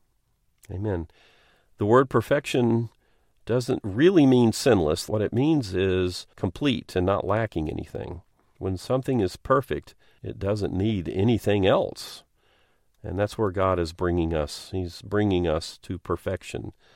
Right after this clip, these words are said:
so that we're complete. We're not lacking anything.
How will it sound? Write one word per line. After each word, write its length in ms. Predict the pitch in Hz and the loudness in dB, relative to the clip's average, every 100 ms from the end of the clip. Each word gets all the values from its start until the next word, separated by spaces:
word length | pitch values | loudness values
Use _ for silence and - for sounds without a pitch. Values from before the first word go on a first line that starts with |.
| _ _ _ | _ _ _
so 180 | - 87 | -10 -6
that 120 | 85 | -6
we're 120 | 85 | -6
complete. 680 | 85 90 - 104 98 - - - | -6 -8 -6 -6 -6 -8 -16 -14
We're 160 | - 85 | -10 -4
not 220 | 90 - | -4 -2
lacking 480 | 87 90 90 80 73 | -2 -2 -2 -6 -6
anything. 520 | 71 69 - 71 76 | -8 -10 -10 -10 -12